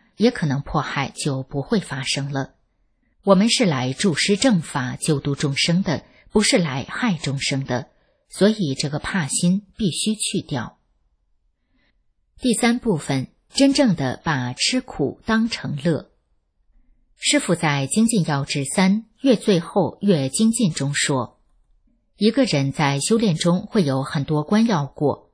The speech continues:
造成的原因是从人出生以后就在不断地对人类社会认识中产生着各种各样的观念，从而产生执着。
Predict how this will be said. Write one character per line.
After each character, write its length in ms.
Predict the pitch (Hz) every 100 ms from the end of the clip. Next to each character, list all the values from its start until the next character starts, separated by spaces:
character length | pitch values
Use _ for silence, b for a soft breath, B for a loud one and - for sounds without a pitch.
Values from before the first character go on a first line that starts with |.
| _ _ _
造 200 | - 254
成 200 | 196 -
的 80 | 147
原 240 | 143 135 139
因 200 | 196 202
是 280 | 226 196 147
从 280 | 135 - 156
人 240 | 160 139
出 180 | 147 -
生 240 | 214 247 240
以 80 |
后 380 | 143 - 143 -
就 140 | - 170
在 200 | 151 143
不 160 | -
断 220 | 151 220 160
地 100 | 143
对 220 | 160 139
人 200 | - 147
类 140 | 180 170
社 180 | 190
会 140 | 151 147
认 200 | 226 214
识 180 | - 135
中 280 | 160 160 - B
产 260 | - 170 147
生 200 | 156 156
着 240 | 151 135
各 180 | - 208
种 300 | - 135 139
各 160 | 220
样 240 | 208 226 151
的 120 | -
观 280 | - 165 190
念， 260 | 240 - - b b
从 260 | - 196
而 200 | 240 131
产 240 | - - 131
生 200 | - 139
执 240 | - 139
着。 440 | 160 151 127 -